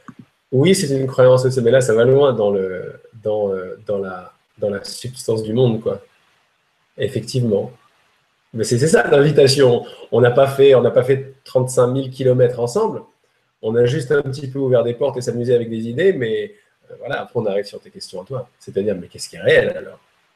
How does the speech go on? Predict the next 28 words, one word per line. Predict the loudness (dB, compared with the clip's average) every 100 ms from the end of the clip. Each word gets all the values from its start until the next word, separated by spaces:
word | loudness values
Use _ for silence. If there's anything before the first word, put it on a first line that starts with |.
| _ _ _ _ _
C'est | -2
quoi | 4 6
la | 4
substance | -2 -6 2 4 4
de |
la | 4 4
table ? | 4 2 -4 -12 _ _ _ _ _ _ _ _ _ _ _ -10
Ah, | -4 0 0
est-ce | 0
que | -2
c'est | -2
du | -4
bois | 0 6 6
vraiment | 6 4 6 8 8 8
ou |
est-ce | 4
que | -2
c'est | -6
de | -4
la | -2
conscience ? | -2 -2 0 2 2
Est-ce | -2
que | -8
c'est | -6
ma | -6
compréhension ? | -6 -8 -4 -4 -4 -6 -4 -2 -2
Est-ce | -4 -4
que | -6